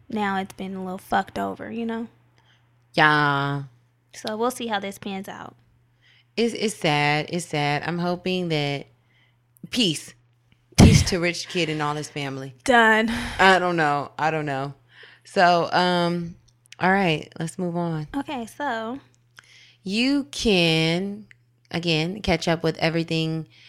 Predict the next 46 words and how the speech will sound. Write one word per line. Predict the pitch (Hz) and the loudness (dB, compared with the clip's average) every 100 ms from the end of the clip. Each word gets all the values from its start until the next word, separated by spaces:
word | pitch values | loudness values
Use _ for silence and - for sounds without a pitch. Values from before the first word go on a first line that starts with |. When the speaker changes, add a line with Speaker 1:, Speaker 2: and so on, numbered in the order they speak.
| _ - | _ -6
Speaker 2:
Germany | 165 175 208 | -4 -2 -2
and | 190 | 0
Brittany | 156 156 | 0 0
and | 165 | -2
the | 160 | 0
Black | 165 156 | -2 0
Girl | 160 | 0
Bravado | 160 156 147 160 | 0 -2 -2 -4
at | 165 | -6
the | |
black | 180 196 202 | -2 -2 -2
girl | 175 | -4
bravado | 156 151 147 | -4 -6 -6
dot | 143 - | -10 -12
com. | - 226 233 226 220 214 208 - - | -8 -2 0 2 2 0 -6 -20 -12
If | - 175 | -10 -6
you | 185 | -6
prefer | 165 160 151 | -6 -6 -8
to | 151 | -6
listen | 156 156 | -8 -8
to | 160 | -10
the | - 160 | -4 -2
episodes | 175 175 170 165 | 0 0 2 0
there, | 170 165 | 0 -2
we | 170 | -2
have | 160 156 | -4 -4
some | 151 151 | -8 -6
new | 160 208 | -4 0
merch | 220 202 - - - _ _ _ _ _ | 2 2 -2 -8 -12 _ _ _ _ _
that | 147 | -8
the | 151 | -6
girls | 147 151 156 | -2 -2 -2
are | |
going | 156 147 | -4 -4
to | 151 | -4
love. | 143 127 104 - - _ _ | -4 -4 -6 -10 -18 _ _
Speaker 1:
Mm-hmm. | 262 | -2
Speaker 2:
Okay? | 254 175 147 143 151 - _ | 2 2 2 0 -6 -18 _
And | - 156 | -4 2
that's | 165 165 | 2 2
the | 170 | 2
way | 160 | 2
to | 151 151 | 2 -4
stay | - 151 147 147 | -2 0 0 -4
tapped | - 147 143 - | -4 -2 -2 -4
in. | 143 139 | -2 -2